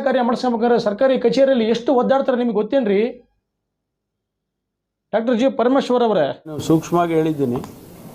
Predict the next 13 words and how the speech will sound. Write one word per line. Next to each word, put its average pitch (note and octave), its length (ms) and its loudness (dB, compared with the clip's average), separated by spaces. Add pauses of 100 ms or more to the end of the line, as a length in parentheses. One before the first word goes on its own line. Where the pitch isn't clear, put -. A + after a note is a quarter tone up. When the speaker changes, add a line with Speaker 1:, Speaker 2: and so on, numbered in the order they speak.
(140)
Speaker 2:
ವಾರ್ನಿಂಗ್ E3+ 420 2
ಅಂತ D#3+ 160 0
ಹೇಳಿದ್ದೀನಿ. A#2+ 460 -2 (920)
Speaker 1:
ಪೊಲೀಸ್ B3+ 440 0
ಠಾಣೆಗಳು, B3 760 0 (1400)
ಗೃಹ B3+ 140 2
ಮಂತ್ರಿಗಳು, C4 360 0
ನೀವು A#3+ 540 0
ಪೊಲೀಸ್ B3+ 360 0
ಠಾಣೆಯಲ್ಲಿ C4 420 0
ಮಧ್ಯವರ್ತಿಗಳ B3+ 580 2
ಹಾವಳಿ A#3+ 300 2
ಹೆಚ್ಚಾಗಿದೆ. A#3+ 840 0